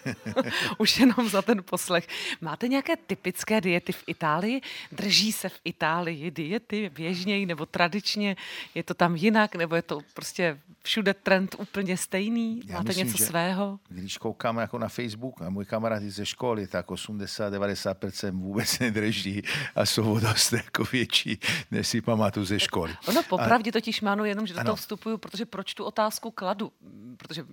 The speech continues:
Speaker 1: samozřejmě v době internetu si může každý vygooglit stejnou dietu, ale je pravda, že přece jenom kuchyně italská s-, je hodně sacharidů. Je to ta mouka, je to ten kvásek, je, jsou to ty těstoviny, je to to risotto. Pojďme si říci,
Speaker 2: Jasně.
Speaker 1: že to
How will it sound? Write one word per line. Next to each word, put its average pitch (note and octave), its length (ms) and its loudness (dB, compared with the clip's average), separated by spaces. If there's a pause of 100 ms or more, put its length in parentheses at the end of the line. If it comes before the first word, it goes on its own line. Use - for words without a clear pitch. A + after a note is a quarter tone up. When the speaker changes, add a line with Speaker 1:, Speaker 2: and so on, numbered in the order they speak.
(200)
Speaker 1:
samozřejmě D#3 340 -4 (180)
v B2 60 -20
době E3+ 220 -4
internetu E3 500 -2
si F3+ 120 -4
může D#3+ 180 -8
každý E3 260 0
vygooglit E3+ 440 -6
stejnou F3+ 340 -4
dietu, F3 360 -4 (340)
ale E3+ 140 0
je F3+ 60 2
pravda, F3 340 4
že G3+ 180 2
přece - 380 -6
jenom G3 200 0
kuchyně G3 380 -2
italská F3 540 0
s-, - 200 -8
je F3 180 -2
hodně D3+ 280 -6
sacharidů. C#3 600 -6
Je D3 100 -4
to F#3+ 140 -2
ta F#3+ 240 2
mouka, D#3 380 0
je D3+ 120 2
to - 200 -8
ten F#3+ 220 -2
kvásek, D#3 580 -2 (320)
je, D3+ 180 -2
jsou F3+ 180 -4
to G3+ 100 -2
ty A3 140 -6
těstoviny, F#3+ 580 0
je F3 100 2
to G3+ 120 -2
to A3 160 0
risotto. G3 360 -2
Pojďme D#3+ 320 -6
si A#3 180 0
říci, - 140 -4
Speaker 2:
Jasně. G2 160 2
Speaker 1:
že - 160 0
to A3 140 4